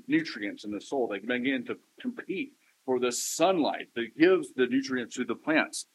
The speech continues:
In the same way, there are many things that compete for the sunlight of our attention in the Christian life.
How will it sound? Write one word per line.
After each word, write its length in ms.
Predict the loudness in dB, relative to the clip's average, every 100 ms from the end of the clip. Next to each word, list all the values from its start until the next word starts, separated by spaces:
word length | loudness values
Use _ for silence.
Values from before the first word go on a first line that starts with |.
| _ -20 -20 _ _
In 120 | 2
the 80 | 4
same 460 | 6 4 4 4 6
way, 240 | 6 4
there 180 | 4 2
are 80 | 2
many 380 | 4 4 2
things 400 | 0 -2 -2 -2
that 140 | -6 -6
compete 500 | -8 -6 -4 -4 -6
for 100 | -8
the 120 | -8
sunlight 640 | 2 4 4 2 0 -2 -6
of 280 | -2 -2 -2 -8
our 260 | -6 -6 -6
attention 840 | -10 -16 -6 -4 -2 -4 -6 -6 -6
in 120 | -4
the 80 | -6
Christian 420 | -6 -6 -6 0
life. 280 | 2 0